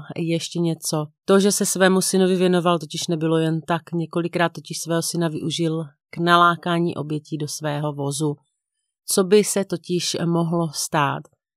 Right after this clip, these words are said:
když se necháte svést od tatínka se synem? Právě proto Gary,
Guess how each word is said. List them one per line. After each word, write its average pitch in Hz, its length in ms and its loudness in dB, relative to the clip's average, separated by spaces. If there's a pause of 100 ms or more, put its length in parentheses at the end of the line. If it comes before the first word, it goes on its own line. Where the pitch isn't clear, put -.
(200)
když 175 300 2
se 196 120 -2
necháte 170 440 -2
svést 160 420 -6
od - 120 -12
tatínka 156 500 -6
se - 160 -8
synem? 156 460 0 (600)
Právě 202 380 6
proto 185 400 0
Gary, 170 580 2